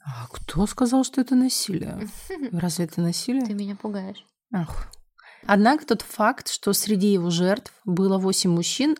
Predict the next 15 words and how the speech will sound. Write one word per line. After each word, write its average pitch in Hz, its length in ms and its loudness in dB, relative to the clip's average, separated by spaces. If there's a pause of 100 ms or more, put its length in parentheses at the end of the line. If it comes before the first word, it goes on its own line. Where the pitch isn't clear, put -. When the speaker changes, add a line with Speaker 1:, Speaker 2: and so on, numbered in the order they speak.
Speaker 1:
а 180 340 2
в - 60 -8
его 180 220 2
жизни 185 360 4
минимум 180 460 4
реальных 170 320 2
связей 175 400 2
с - 80 -4
конкретными 170 580 0
женщинами, 190 600 0
которые 175 360 0
могли 180 300 4
бы 160 140 2
его 165 380 0
обидеть, 165 380 2